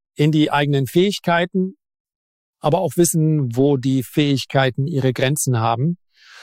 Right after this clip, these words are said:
Und, ähm, damit mache ich hier mal einen Schlusspunkt. War ja wahrscheinlich wieder so, wie ich meine Kamera ansehe, die hat kurz ein Zeichen gemacht, ein bisschen mehr als dreißig Minuten. Aber meine Güte, neun Punkte,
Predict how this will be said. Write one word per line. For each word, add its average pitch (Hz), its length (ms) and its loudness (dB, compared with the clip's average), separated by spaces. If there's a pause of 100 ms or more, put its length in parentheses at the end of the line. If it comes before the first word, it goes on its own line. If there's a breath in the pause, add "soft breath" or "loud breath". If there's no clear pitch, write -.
(320 loud breath)
Und, 123 800 0
ähm, 113 880 -2
damit 117 260 -4
mache 117 160 -14
ich 117 80 -14
hier 131 160 -6
mal 117 160 -4
einen 113 100 -6
Schlusspunkt. 113 680 -12
War 117 100 0
ja 120 80 2
wahrscheinlich 147 560 -2
wieder 151 240 2
so, 143 200 0
wie 143 80 0
ich 117 100 -6
meine 131 240 -2
Kamera 143 420 0
ansehe, 139 460 0
die 131 140 -4
hat 127 120 -8
kurz - 320 -4
ein 131 80 -4
Zeichen 135 400 -2
gemacht, 123 300 -4 (360)
ein 147 80 0
bisschen 135 240 0
mehr 135 180 2
als 127 180 -6
dreißig 127 420 -2
Minuten. 123 380 -4
Aber 143 200 0
meine 165 280 2
Güte, 175 320 2
neun 170 680 0
Punkte, 180 520 0